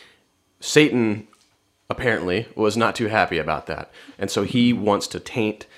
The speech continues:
sin, he wants to taint humanity. So he introduce-, he tempts Adam and Eve. Adam and Eve rebel. Now the possibility of death is present because they are, have to be kicked out of God's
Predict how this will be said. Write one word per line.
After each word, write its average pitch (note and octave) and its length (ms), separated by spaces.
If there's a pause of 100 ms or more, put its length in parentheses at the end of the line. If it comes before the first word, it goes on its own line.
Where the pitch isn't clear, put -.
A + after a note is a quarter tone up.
(160)
sin, - 340
he B2 100
wants B2 160
to A#2 60
taint A#2 340
humanity. F#2+ 600
So - 140
he F#2+ 240
introduce-, G#2+ 500
he A#2 260 (120)
tempts - 400
Adam A2+ 220
and G#2 100
Eve. G2+ 180
Adam A2+ 200
and A#2+ 100
Eve A2+ 100
rebel. G2+ 380 (220)
Now A#2 440
the A2 120
possibility A2 680
of F2+ 200
death G#2+ 440 (460)
is F#2 140
present G2 480
because G2 240
they G2+ 200
are, F#2 120
have A2+ 240
to A#2 60
be G#2 80
kicked - 360
out G#2 160
of F#2+ 320
God's F#2 540